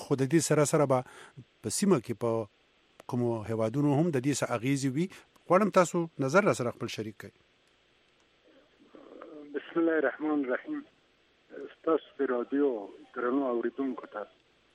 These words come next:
Speaker 2: سلام او احترام وړاندې کوم.
Speaker 1: مننه.
Speaker 2: زه غواړم د مقدمې په توګه یو څو خبرې ولرم.
Speaker 1: هم.
Speaker 2: هغه د امریکایي مقاماتو نه نقل قول کوم.
Speaker 1: هم.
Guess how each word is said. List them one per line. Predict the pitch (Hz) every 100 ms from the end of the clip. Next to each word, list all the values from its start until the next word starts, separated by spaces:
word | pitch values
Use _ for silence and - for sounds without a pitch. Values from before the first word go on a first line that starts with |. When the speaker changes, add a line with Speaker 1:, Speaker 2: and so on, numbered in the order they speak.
| _ _
Speaker 2:
سلام | 139 139 135
او | 131 120
احترام | 127 - - 160 160
وړاندې | 160 156 151 -
کوم. | 165 170 - - 101 87 85
Speaker 1:
مننه. | 90 107 143 147 156
Speaker 2:
زه |
غواړم | 165 180 175 151 135 113 98 110
د |
مقدمې | 127 131 170 165 180 196
په | 180 - -
توګه | 165 135 135 131 _ _ _ _ _ _ _
یو | 165
څو | - 185
خبرې | - 156 175 156 110
ولرم. | 107 101 92 92 - -
Speaker 1:
هم. | 101
Speaker 2:
هغه | 139 147
د | 143
امریکایي | 139 131 - 160
مقاماتو | 175 - - 120 - - -
نه | 113 - _ _ _
نقل | 135 104 143 -
قول | 156 139
کوم. | 101 - - - _ -
Speaker 1:
هم. | 104